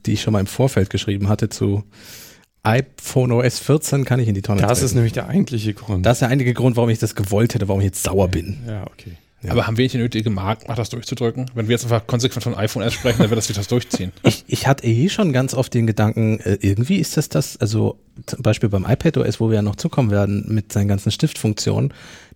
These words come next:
Speaker 1: die machen das immer
Speaker 2: Die,
Speaker 1: mehr
Speaker 2: die
Speaker 1: zum
Speaker 2: haben hier
Speaker 1: Notizbuch.
Speaker 2: irgendwo,
Speaker 1: Die haben, die
Speaker 2: ja.
Speaker 1: haben mir zu, die machen,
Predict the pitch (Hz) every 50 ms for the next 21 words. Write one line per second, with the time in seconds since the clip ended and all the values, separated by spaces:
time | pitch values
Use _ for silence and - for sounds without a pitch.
0 | _ - - 127 123 123 113 120 117 101 - - 127 131 123 117 117 110 131 123
1 | 113 110 113 127 127 - 202 117 123 139 123 113 156 170 - - 120 110 127 123
2 | 127 127 120 101 117 117 120 113 113 113 123 135 151 165 - - - 143 110 113
3 | 110 113 117 110 - 117